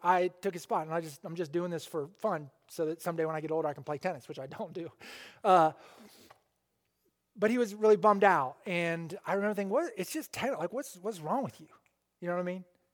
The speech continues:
Like, why are you putting so much weight in? It's tennis. But then as I thought, like, this is, this is his basketball. This is his thing that he finds the most joy in. Like, this is the thing that he's going after. So, okay, I, I get that.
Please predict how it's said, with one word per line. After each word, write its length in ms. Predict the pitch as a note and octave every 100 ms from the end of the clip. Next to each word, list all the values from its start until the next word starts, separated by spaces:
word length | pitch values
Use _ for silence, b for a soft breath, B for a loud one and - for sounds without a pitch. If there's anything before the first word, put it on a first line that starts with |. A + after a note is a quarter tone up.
| _ _ -
Like, 140 | F#3 F#3
why 180 | A#3
are 80 | D#4
you 280 | A#3 A3 G3+ -
putting 400 | - C4+ G#3+ E3+
so 180 | - A3
much 160 | C#3
weight 300 | C#3 E3 B3+
in? 120 | D3+ A#2+ _ -
It's 200 | - -
tennis. 520 | - - C#4 - - _ b b b b b b b b _ -
But 140 | E3+ F#3+
then 120 | A#3
as 140 | G3
I 80 | F3+
thought, 380 | - G#3+ F#3+ D#3+
like, 160 | D#3
this 180 | E3 F#3+
is, 240 | F#3 D3+ F3+ _
this 180 | F#3+ F3
is 160 | F3+ C3+
his 200 | F#3+ D3+
basketball. 520 | E3 A3 - B2 B2+
This 220 | D3+ -
is 80 | F3
his 220 | F#3 -
thing 300 | - F#3+ F#3+
that 100 | D#3
he 160 | - F#3
finds 720 | - F3+ F3+ E3+ E3 - - -
the 80 | E3
most 300 | E3+ D#3+ -
joy 320 | F#3 A3+ B2
in. 80 | C#3
Like, 160 | D3
this 200 | C#3+ G3
is 100 | G3
the 100 | F3
thing 220 | F3 F#3 F3+
that 100 | D3
he's 140 | G3
going 360 | C3+ F3 C#4 C#3
after. 380 | - - - - b b b
So, 340 | - G3+ G3+ _ A3+
okay, 280 | A3+ G3
I, 180 | F#3 G3+ -
I 100 | G#3+
get 300 | F3+ A3+ -
that. 180 | A#2+